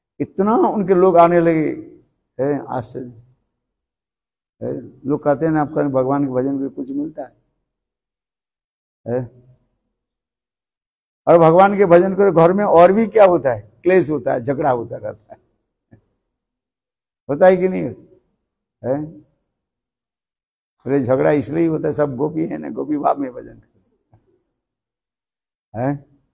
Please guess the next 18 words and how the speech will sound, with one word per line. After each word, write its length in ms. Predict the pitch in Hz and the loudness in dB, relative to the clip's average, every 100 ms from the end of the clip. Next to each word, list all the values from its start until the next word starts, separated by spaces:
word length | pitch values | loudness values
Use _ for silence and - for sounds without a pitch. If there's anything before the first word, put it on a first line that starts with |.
| _ _ _ _ - | _ _ _ _ -6
गोपियां 420 | 143 147 185 196 | -6 -2 0 2
भी 280 | 202 233 285 - - _ _ _ _ _ _ _ _ _ _ _ _ 120 | 2 2 -2 -8 -20 _ _ _ _ _ _ _ _ _ _ _ _ -8
घर 220 | - 165 | 0 2
में 160 | 175 165 | 4 2
रहती 340 | 147 123 131 | 2 -2 -8
थी, 320 | 113 113 - _ _ _ _ _ _ _ _ _ _ 120 | -10 -14 -18 _ _ _ _ _ _ _ _ _ _ -4
है? 360 | 139 143 110 - _ _ _ _ _ _ _ 127 | -2 -2 -6 -14 _ _ _ _ _ _ _ 0
और 180 | 139 | 0
वो 160 | 131 143 | 2 -4
कृष्ण 400 | - 156 117 160 | -4 -10 -4 -2
के 80 | 160 | -2
वंशी 320 | 156 156 165 | -2 -2 -2
ध्वनि 280 | 160 170 175 | 0 0 0
सुन 260 | 170 175 | -2 -4
करके 600 | 180 175 180 226 269 - - - _ _ _ _ _ _ _ _ _ _ _ _ _ | -2 -2 6 6 6 -2 -20 -20 _ _ _ _ _ _ _ _ _ _ _ _ _
सब 240 | - 143 | -2 -2
चल 200 | 143 127 | -2 -6
जाते 320 | 117 110 117 | -6 -10 -14